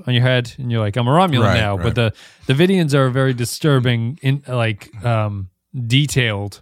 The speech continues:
Speaker 1: amount of makeup and stuff like that.
Speaker 2: Especially,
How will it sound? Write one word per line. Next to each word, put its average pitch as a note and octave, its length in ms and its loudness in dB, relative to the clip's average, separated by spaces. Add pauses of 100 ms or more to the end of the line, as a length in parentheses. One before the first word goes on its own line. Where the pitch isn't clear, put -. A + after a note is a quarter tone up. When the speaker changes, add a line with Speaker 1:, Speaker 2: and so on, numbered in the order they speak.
(160)
Speaker 1:
amount A#2+ 380 0
of A2 400 -4
makeup A2+ 440 -2
and A2 100 -8
stuff - 280 -8
like A2 240 -6
that. G#2+ 300 -4 (1080)
Speaker 2:
Especially, F3 840 -2